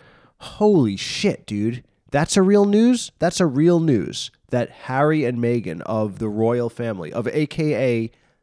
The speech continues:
the royal family of England, meaning the king and queen, who most recently were in,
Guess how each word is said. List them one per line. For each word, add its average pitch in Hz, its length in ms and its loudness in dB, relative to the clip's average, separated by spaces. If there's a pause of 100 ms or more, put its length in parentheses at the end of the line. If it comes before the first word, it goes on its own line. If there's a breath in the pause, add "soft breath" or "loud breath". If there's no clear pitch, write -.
(180)
the 120 160 -4
royal 151 520 0
family 135 440 -4
of 104 100 -6
England, 104 460 -6 (420)
meaning 127 320 0
the 107 80 -4
king 135 320 -4
and 117 120 -4
queen, 131 440 -4 (1160 loud breath)
who 160 520 4
most 185 340 0
recently 190 460 -2
were 127 400 0
in, 139 240 -4